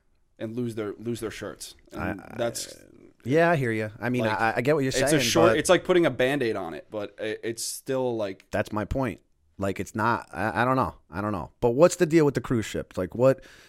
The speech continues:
Speaker 2: uh, there's a cruise ship that's actually, this is where it's every man for himself, and this is gonna break down to countries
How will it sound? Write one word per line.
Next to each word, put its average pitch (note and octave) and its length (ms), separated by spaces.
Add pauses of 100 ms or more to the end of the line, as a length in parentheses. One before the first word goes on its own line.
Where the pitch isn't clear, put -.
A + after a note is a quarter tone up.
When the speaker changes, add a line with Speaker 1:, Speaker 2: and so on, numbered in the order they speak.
(120)
Speaker 2:
uh, D3 160
there's G3 260
a A3+ 60
cruise A3 320
ship G3+ 280
that's - 240
actually, D3 580
this F3+ 260
is C#4 100
where A#3+ 180
it's - 160
every D3+ 240
man C#3 240
for C3+ 120
himself, B2+ 480
and A2 120
this C3 140
is B2 80
gonna A#2 180
break A#2+ 280
down A#2 260
to A2+ 460 (520)
countries F3 760